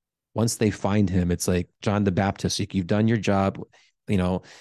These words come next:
he mu-, let him increase and I'll decrease. I've done my <laughs> job." So, um, I, I, I think that no matter where you are in life,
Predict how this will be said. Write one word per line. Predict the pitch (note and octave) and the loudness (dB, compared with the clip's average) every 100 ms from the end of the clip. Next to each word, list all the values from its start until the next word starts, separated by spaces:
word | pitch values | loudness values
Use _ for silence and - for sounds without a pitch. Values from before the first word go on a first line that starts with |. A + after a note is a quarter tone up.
| - _ | -20 _
he | A2 G#2+ | -2 2
mu-, | A2 G#2+ G#2 | 2 2 -2
let | A2 A2+ | -2 0
him | C3+ A#2+ | 0 0
increase | A#2 - G#2 - | -2 -2 -2 0
and | F2+ | -2
I'll | F#2+ F#2+ | 0 -2
decrease. | F2 F#2+ - F2+ D2 - - - - _ - | -2 -6 -4 -6 -4 -8 -10 -20 -20 _ -6
I've | F#2+ | -2
done | G2 G#2 | 0 0
my | F#2+ A#2+ | 2 0
<laughs> | A2+ | 0
job." | F#2 F2+ F2+ | -2 -2 -2
So, | - G#2+ - - - _ _ _ _ | -2 -2 -6 -20 -20 _ _ _ _
um, | G#2+ G2 F#2+ F#2 _ _ _ - | -2 0 -2 -6 _ _ _ -12
I, | - A#2 | -4 -2
I, | A2 G2 | 0 0
I | A2 | -2
think | - B2+ B2+ | 0 -2 -2
that | A2+ G2+ - _ _ _ _ _ _ _ _ _ _ | 0 0 -2 _ _ _ _ _ _ _ _ _ _
no | A#2+ A2 | 2 4
matter | A#2 A2+ | 4 4
where | G2+ G#2+ A2 | 4 4 4
you | G#2+ G2+ | 2 2
are | G2+ | 0
in | G2 | 0
life, | F#2+ G2 D#2 - | 0 0 -2 -8